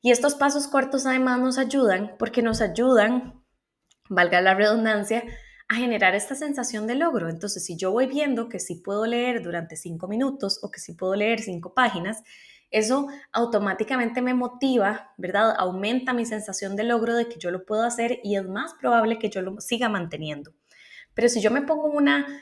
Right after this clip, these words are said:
tarea o un, o un objetivo irrealista, en el momento que no lo cumplo, va a ser muy fácil para mí dejarlo tirado. Y más bien eso me va a reforzar negativamente la capacidad que yo veo de mí misma de: "No, no puedo hacer nada".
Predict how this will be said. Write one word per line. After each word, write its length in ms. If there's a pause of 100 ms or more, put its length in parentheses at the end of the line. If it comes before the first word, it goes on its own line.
(500)
tarea 640
o 100
un, 320
o 80
un 480
objetivo 720
irrealista, 920
en 100
el 80
momento 380
que 80
no 100
lo 180
cumplo, 460 (400)
va 160
a 60
ser 180
muy 300
fácil 500
para 180
mí 280
dejarlo 480
tirado. 440 (800)
Y 180
más 200
bien 200
eso 240
me 120
va 80
a 60
reforzar 500
negativamente 1040 (300)
la 160
capacidad 500
que 80
yo 140
veo 180
de 100
mí 140
misma 400
de: 80
"No, 160
no 140
puedo 160
hacer 260
nada". 300